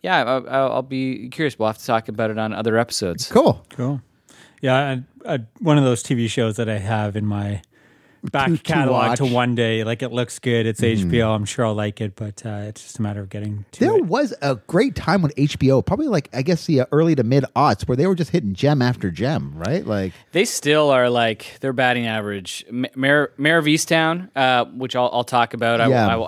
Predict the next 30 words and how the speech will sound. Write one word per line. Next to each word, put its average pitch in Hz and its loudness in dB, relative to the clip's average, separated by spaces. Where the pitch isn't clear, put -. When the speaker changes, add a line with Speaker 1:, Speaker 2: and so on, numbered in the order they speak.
Speaker 1:
I - 0
watched, 110 -2
uh, 101 0
th-, 101 -14
the 110 -10
other 98 -2
week, 98 -4
and, 92 -4
uh, 92 -4
Kate 175 -2
Winslet 120 -2
is 107 -10
unbelievable 127 -2
Speaker 2:
Is 101 -4
she 104 0
Speaker 1:
in 98 -2
Speaker 2:
great 104 0
Speaker 1:
it. 113 -2
Speaker 2:
in 139 -2
it? - -
Speaker 1:
And, 151 0
and 165 0
there's 185 2
a 202 2
whole 220 2
mystery 175 2
about 127 2
this 123 -6
girl 135 2
that's, - -4